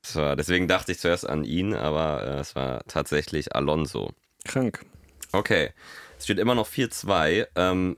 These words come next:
Speaker 1: welcher Fahrer ist der einzige Fahrer, der in einer Saison in jedem Rennen Punkte erzielte? Antwort eins ist wieder Räikkönen, zwei Schumacher oder drei Hamilton. Räikkönen, Schumacher, Hamilton. In jedem Rennen einer Saison Punkte erzielt.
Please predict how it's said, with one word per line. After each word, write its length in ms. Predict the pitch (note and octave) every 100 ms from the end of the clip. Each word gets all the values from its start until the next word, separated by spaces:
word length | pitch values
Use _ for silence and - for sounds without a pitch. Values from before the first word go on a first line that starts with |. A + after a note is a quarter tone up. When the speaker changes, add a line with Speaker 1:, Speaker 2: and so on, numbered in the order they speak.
| _
Speaker 1:
welcher 540 | F2+ E2+ A2 D#3+ - C3+
Fahrer 460 | - G#2 A#2 A2
ist 160 | E2 -
der 160 | D2+ D#2+
einzige 460 | G2+ - G2+ D#2+
Fahrer, 440 | - C#2+ C2+ D#2+ D2+
der 160 | D2
in 100 | D2
einer 360 | - E2 G#2 F#2+
Saison 420 | E2 D#2+ D2+ F2 -
in 160 | D#2
jedem 560 | D#2 D#2 G2 A2+ G#2 E2
Rennen 360 | D2 F2 A2
Punkte 400 | - E2 E2 -
erzielte? 680 | - - - G1+ G1+ - G1+ - _ - - - _ -
Antwort 320 | C2+ C2 -
eins 240 | B1+ -
ist 160 | C2 -
wieder 240 | D2 C2+
Räikkönen, 580 | B1 D2+ - F#2 G2 - - C#2
zwei 340 | - - D2
Schumacher 500 | - - E2 D#2+ -
oder 140 | C2+ B1
drei 340 | C2 B1 C2
Hamilton. 540 | C#2+ C2 A#1 G1+ - G1+ - _ _ _ _ _ _ -
Räikkönen, 500 | - D#2 - F2+ D#2+
Schumacher, 460 | - D2 C#2+ C2+ C#2+
Hamilton. 520 | C2 B1 - A1 G#1 -
In 140 | C2+
jedem 420 | C#2+ C#2+ F2 F2+
Rennen 200 | D2 D2+
einer 240 | G1+ C2 C2+
Saison 380 | C#2+ C2+ C#2 -
Punkte 320 | - B1+ -
erzielt. 440 | - - - -